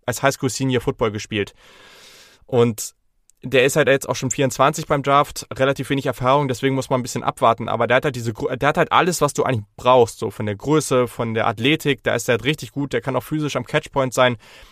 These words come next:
sehr, sehr, sch-, also wirklich ein, so ein Entwicklungsspieler, aber wenn man gerade in Dynasty jetzt sagt, okay, ich zieh jetzt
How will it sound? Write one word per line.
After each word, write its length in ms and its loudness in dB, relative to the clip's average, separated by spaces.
sehr, 320 4
sehr, 360 6
sch-, 200 -10
also 320 -4
wirklich 280 0
ein, 260 -4
so 140 -2
ein 60 0
Entwicklungsspieler, 840 0
aber 220 2
wenn 120 6
man 280 2
gerade 260 4
in 60 2
Dynasty 420 2
jetzt 160 0
sagt, 220 2
okay, 180 -2
ich 160 -2
zieh 140 -2
jetzt 160 -4